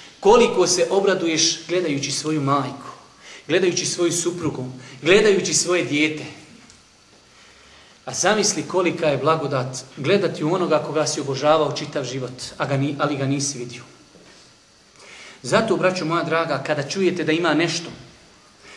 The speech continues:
da te može spriječiti da gledaš u svoga gospodara na sudnjem danu, onda bježi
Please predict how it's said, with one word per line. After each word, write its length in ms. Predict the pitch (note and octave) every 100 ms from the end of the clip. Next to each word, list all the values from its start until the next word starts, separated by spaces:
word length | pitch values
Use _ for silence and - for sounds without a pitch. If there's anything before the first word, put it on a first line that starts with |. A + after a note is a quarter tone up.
| - C#3
da 160 | E3
te 100 | E3
može 240 | F#3 A3+ -
spriječiti 760 | - D#3 F#3 F#3 - - B2+ - - - -
da 120 | - D#3+
gledaš 300 | A3 G3+ D#3
u 40 | D#3
svoga 300 | G3+ G3 E3+
gospodara 560 | D#3+ - D#3 F3 F#3
na 100 | D#3
sudnjem 400 | C#3+ F#3 D#3+ D3
danu, 340 | D3 E3 E3 C3 - -
onda 260 | E3 F3+ D#3
bježi 360 | C3 G#3 -